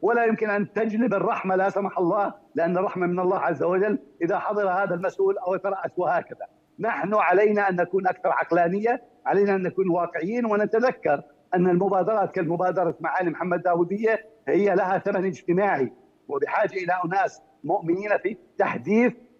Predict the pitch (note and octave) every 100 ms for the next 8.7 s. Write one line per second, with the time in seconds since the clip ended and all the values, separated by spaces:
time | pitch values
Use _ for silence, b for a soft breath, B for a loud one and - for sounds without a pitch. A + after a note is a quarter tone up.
0 | _ - E3 F#3+ F3 F#3 F3 E3+ G3+ F#3
1 | F3 A3+ A3 G#3+ F#3+ - G#3+ G3 F3 F3+
2 | F#3 F3+ - _ B2+ D#3 F#3+ F#3+ G3 E3+
3 | G3+ G#3 A#3+ G#3+ A#3 G#3+ F#3 G3 - F3+
4 | F#3+ A#3 A#3 G#3+ G3 - F3 A3+ G#3+ C#3+
5 | G2+ _ _ - E3+ F3+ - F#3 G3+ F#3
6 | G3+ F#3+ F#3 E3+ C3 G3+ G3 F3 F3+ G3+
7 | E3+ E3 F#3 G#3 G#3+ C#3+ C3+ G3 G#3 G3
8 | G3 F#3+ F3 F3+ F#3 F3+